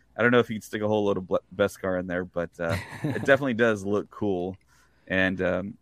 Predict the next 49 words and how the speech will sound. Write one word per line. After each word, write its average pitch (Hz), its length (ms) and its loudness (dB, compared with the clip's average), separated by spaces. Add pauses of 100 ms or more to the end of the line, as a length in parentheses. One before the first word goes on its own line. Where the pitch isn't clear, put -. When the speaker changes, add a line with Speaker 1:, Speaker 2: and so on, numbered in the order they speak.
Speaker 1:
I'm 135 140 6
in 175 60 4
the 160 80 4
five 165 200 8
oh 151 100 0
first, 143 320 2
and 123 80 -2
I 123 40 2
have 120 120 4
a 113 40 0
lot 117 140 2
of 101 80 -2
buddies 104 340 0
that 98 140 -4
have 98 320 -2
created, 101 680 -4 (340)
have 104 380 0
gone 135 260 8
to 147 60 0
eBay, 117 640 4 (100)
bought 120 260 6
that 117 180 2
specific 117 520 -4
ice 107 220 2
cream 101 240 -10
maker 95 500 -4 (100)
that 95 120 -16
they 101 60 -6
used 98 340 -8
in 98 80 -8
The 95 80 -4
Empire 92 220 -4
Strikes 92 260 -6
Back, 92 340 -2 (500)
painted 131 340 2
it, 123 200 8 (480)
and, 104 380 2
uh, 95 340 0
carried 107 340 0
it 98 160 -2
for 101 140 -8
the 98 100 -4
running 98 380 -4
of 92 240 -4
the 95 80 -2
Will 92 240 -2
Rose 90 400 -2
at 85 180 -6
Celebration, 90 800 -6